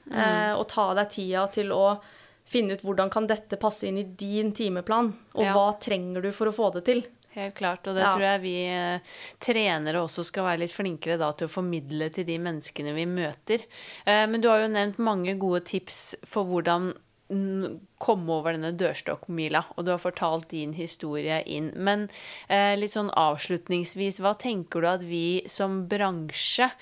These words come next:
Speaker 1: eh, og treningssenterbransje kan gjøre bedre eller annerledes for å nettopp få sånne som deg <laughs> inn døra, eller hvordan skal vi tenke annerledes,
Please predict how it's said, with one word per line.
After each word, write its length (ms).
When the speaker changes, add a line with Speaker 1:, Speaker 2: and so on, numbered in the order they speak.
Speaker 1:
eh, 260
og 140
treningssenterbransje 1400
kan 220
gjøre 400
bedre 540
eller 300
annerledes 680
for 220
å 100
nettopp 380
få 720
sånne 340
som 220
deg 260
<laughs> 640
inn 300
døra, 420
eller 220
hvordan 480
skal 340
vi 120
tenke 440
annerledes, 720